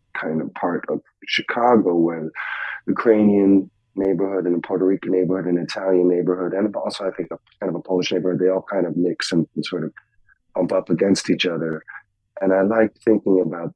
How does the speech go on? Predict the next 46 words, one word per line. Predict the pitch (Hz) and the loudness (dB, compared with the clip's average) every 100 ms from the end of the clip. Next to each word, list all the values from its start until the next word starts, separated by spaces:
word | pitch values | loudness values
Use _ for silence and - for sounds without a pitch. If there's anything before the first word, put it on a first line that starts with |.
| - | -2
this | 87 - - - _ _ _ _ _ _ _ - | -2 -2 -10 -12 _ _ _ _ _ _ _ -6
Ukrainian | 90 85 - 107 107 104 98 87 82 - | -4 -2 -4 -4 0 2 2 2 -2 -4
kid | 98 90 82 80 73 _ _ _ _ _ _ _ - | -2 -2 -2 -6 -8 _ _ _ _ _ _ _ -20
sort | - 107 101 | -12 -4 -2
of | 85 | 0
becoming | 92 - 98 92 | -2 -2 0 2
this | 87 85 - | 2 -2 -8
adopted | 85 80 85 87 - - 82 76 | -6 -6 -2 -4 -4 -6 -6 -4
Berzatto | 85 80 92 92 92 80 78 76 | -6 -4 -2 0 0 -2 -8 -10
and | 78 | -8
sort | - 85 | -6 -4
of | 82 71 | -6 -2
being | 90 90 82 80 76 - _ - | 2 2 2 0 -4 -10 _ -12
the | 90 | -6
constant, | - 92 90 90 - 90 80 - | -4 -4 -2 -4 -6 -6 -6 -2
you | 98 | -2
know, | 82 | 0
they | 90 | 0
would | 90 | 2
always | 92 90 | 2 0
put | - 85 | -2 -8
a | |
plate | 82 - 95 90 | -8 0 2 2
out | 76 71 - | 0 -6 -6
for | 82 | -6
him | 82 78 76 73 _ _ - | -4 -6 -8 -10 _ _ -2
in | 92 | 2
that | 90 82 | 2 2
way | 85 87 90 90 | 2 2 4 4
of | 87 85 | 2 -2
like, | 85 80 82 | -6 -6 -4
"Oh, | 110 107 | -2 0
they're | 101 | -2
feeding, | - 101 92 92 | 2 4 6 4
you | 85 | 4
know, | 98 | 2
they're | 82 92 | 4 4
making | 95 95 92 | 4 0 -4
pasta | 87 92 - 85 | -6 -8 -8 -8
for | - | -8
three | 90 92 90 | -2 2 2
kids. | - 92 87 82 - | 0 -2 0 -2 -2
They | 87 | 0
might | 85 85 | 0 0
as | 82 - | -4 -4
well | 80 76 | -6 -6